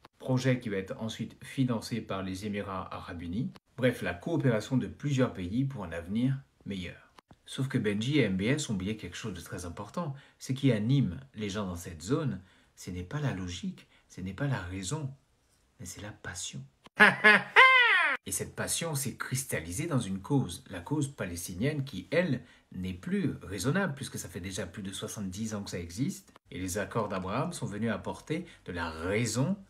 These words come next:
dans quelque chose qui ne l'était pas. Combiné au projet de développement de The Line de l'Arabie Saoudite, qui aurait pu dynamiser la zone et mettre tout le monde en sécurité. Et c'est là que ça devient intéressant. Pourquoi alors le Hamas a-t-il attaqué Israël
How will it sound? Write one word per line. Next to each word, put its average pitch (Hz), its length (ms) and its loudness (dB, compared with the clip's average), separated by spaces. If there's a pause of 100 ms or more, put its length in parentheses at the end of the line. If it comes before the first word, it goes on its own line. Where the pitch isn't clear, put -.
(160)
dans 101 160 -4
quelque 92 260 -4
chose 107 200 -2
qui - 100 -8
ne 98 100 -4
l'était 98 280 -4
pas. 90 320 -8 (160)
Combiné 143 540 4
au 113 100 -2
projet 127 320 0
de 110 40 -2
développement 110 540 0
de 95 160 -6
The 95 120 -8
Line 104 400 0
de 92 80 -4
l'Arabie 92 340 -4
Saoudite, 92 520 -2 (220)
qui - 140 -10
aurait - 180 -12
pu 147 220 -4
dynamiser 101 680 2
la 90 140 -2
zone 131 260 -2 (120)
et 104 100 -4
mettre 101 400 -4
tout - 180 -12
le 92 80 -4
monde 110 160 -4
en 101 80 -6
sécurité. - 580 -10 (280)
Et - 60 -20
c'est - 180 -6
là 117 80 0
que 120 60 -2
ça 110 100 -2
devient 90 160 -6
intéressant. 104 680 -2 (120)
Pourquoi 107 340 2
alors 120 220 4
le 98 120 -2
Hamas 117 320 -2
a-t-il 101 240 -4
attaqué 95 460 -6
Israël 98 600 -2